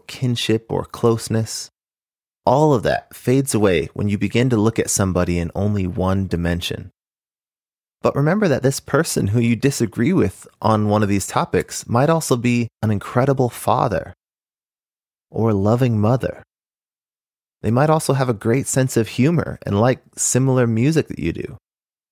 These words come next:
They might be able to teach you things about their craft. They might be a good listener and a loyal friend. They might be incredibly giving and selfless and charitable to people around the world, right?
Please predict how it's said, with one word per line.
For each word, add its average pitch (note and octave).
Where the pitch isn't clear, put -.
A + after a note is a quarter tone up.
They G2+
might G2+
be A2
able A#2+
to A#2+
teach -
you G2+
things -
about -
their G#2
craft. -
They F#2+
might A#2
be C3
a B2+
good C3+
listener G#2+
and G#2
a G2
loyal A2+
friend. -
They G2+
might A#2+
be A#2+
incredibly B2
giving A2
and -
selfless -
and E2+
charitable A2
to -
people G#2
around F#2+
the F#2
world, F#2
right? G2+